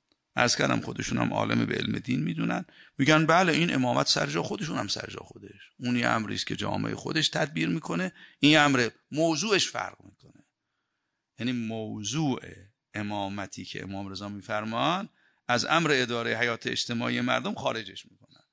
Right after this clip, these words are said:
من نمی‌دونم دیگه کجا براش میمونه. رد می‌فرمایید؟ می‌گن بله این یه امری است، اون یه امری است. تا اینجا ممکنه بگن ما قبول داریم روایت امام رضا رو. هر دوش هم ما قبول داریم. اون نظام نظام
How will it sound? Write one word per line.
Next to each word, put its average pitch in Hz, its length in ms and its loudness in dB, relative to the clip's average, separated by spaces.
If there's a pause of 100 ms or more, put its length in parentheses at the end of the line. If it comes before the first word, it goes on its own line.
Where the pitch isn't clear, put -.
(440)
من 123 140 -2
نمی‌دونم 107 380 -4
دیگه 101 120 -12
کجا 98 280 -14
براش 92 320 -14
میمونه. 95 420 -20 (1700)
رد 113 220 2
می‌فرمایید؟ 107 560 -2 (1000)
می‌گن 113 260 0
بله 123 300 6
این 123 180 -4
یه 135 100 0
امری 170 300 2
است، 180 120 -6
اون 151 120 -4
یه 151 100 4
امری 110 320 2
است. - 220 -14
تا 123 100 2
اینجا 123 240 2
ممکنه 143 380 0
بگن 139 180 0
ما 139 140 -2
قبول 120 280 0
داریم 139 240 2
روایت 110 380 -2
امام 107 240 -8
رضا 104 220 -8
رو. 110 140 -14 (440)
هر 143 140 8
دوش 151 220 6
هم 127 100 4
ما 120 120 -2
قبول 110 280 -10
داریم. 110 300 -18
اون 143 200 -10
نظام 113 340 -12
نظام 110 400 -16